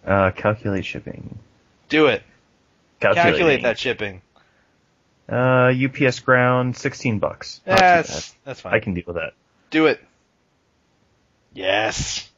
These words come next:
Speaker 2: This is
Speaker 1: See
Speaker 2: great.
Speaker 1: here. Update shipping cost.
Speaker 2: Ben, this means you have to do what you don't normally do and check a bag.
Speaker 1: Oh, no. That's fine. I, I can deal with that.
Speaker 2: Yeah. Um,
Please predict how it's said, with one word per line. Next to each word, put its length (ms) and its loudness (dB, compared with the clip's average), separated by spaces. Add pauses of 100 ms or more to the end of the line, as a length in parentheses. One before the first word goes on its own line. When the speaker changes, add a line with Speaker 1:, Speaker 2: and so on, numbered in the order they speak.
Speaker 2:
This 160 -18
is 60 -20
Speaker 1:
See 60 -10
Speaker 2:
great. 240 2
Speaker 1:
here. 240 -10 (260)
Update 380 -8
shipping 360 -12
cost. 100 -16
Speaker 2:
Ben, 220 4
this 220 0
means 180 -8
you 80 -6
have 180 -2
to 40 -16
do 180 -8
what 100 -8
you 100 -8
don't 260 -4
normally 280 -8
do 240 -6
and 120 -10
check 240 -6
a 40 -10
bag. 440 -2 (1300)
Speaker 1:
Oh, 260 8
no. 540 2
That's 200 2
fine. 240 -6
I, 180 -4
I 100 -4
can 140 -10
deal 160 -4
with 100 -6
that. 220 -6 (280)
Speaker 2:
Yeah. 280 -16 (580)
Um, 320 2